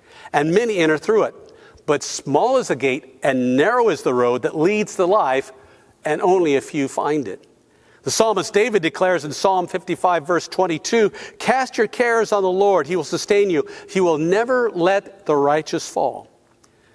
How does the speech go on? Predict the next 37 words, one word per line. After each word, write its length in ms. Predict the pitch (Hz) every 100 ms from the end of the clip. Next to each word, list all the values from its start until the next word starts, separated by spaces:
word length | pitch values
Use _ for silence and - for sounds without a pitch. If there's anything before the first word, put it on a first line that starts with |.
| _
So 180 | - -
you 60 | 180
see, 340 | - 277 220 - - _
our 140 | 190 202
guardian, 600 | 160 233 220 135 95 - - 160
God, 360 | 175 202 147
is 140 | 151 135
able 280 | 190 185 170
to 20 |
keep 260 | - 247 233
us 120 | 220
on 140 | 202
the 80 | 190
right 300 | 175 190 202
path 300 | - 185 165
and 100 | 170
to 40 | -
keep 240 | 254 247
us 120 | 220
from 140 | - 170
stumbling 420 | - 226 208 185
away 200 | 202 247
from 200 | - 143
him 220 | 147 156 - - _ _
if 240 | - 262 269
we 120 | 262
let 220 | 247 262
him, 220 | - 117 - - -
if 220 | 247 -
we 100 | 254
trust 420 | - - 247 240 190
him, 200 | 165 - - - _ _
if 160 | 208 190
we 100 | 220
turn 420 | - - 247 240
to 100 | 196
him 260 | 165 170